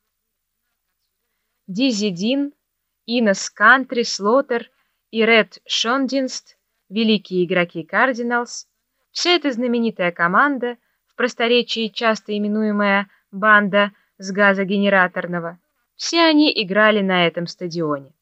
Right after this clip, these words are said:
А поскольку мои отец, дед и дядя всегда играли в бейсбол,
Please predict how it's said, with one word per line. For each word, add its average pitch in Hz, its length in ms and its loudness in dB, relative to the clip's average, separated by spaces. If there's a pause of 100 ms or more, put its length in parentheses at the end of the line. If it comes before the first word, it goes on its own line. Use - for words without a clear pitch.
(920)
А 190 100 -8
поскольку 262 540 -4
мои 240 420 0
отец, 220 720 -6 (220)
дед 208 380 -4
и 214 100 -12
дядя 175 520 -2 (300)
всегда 190 460 0
играли 175 380 0
в 156 40 -8
бейсбол, 175 600 -2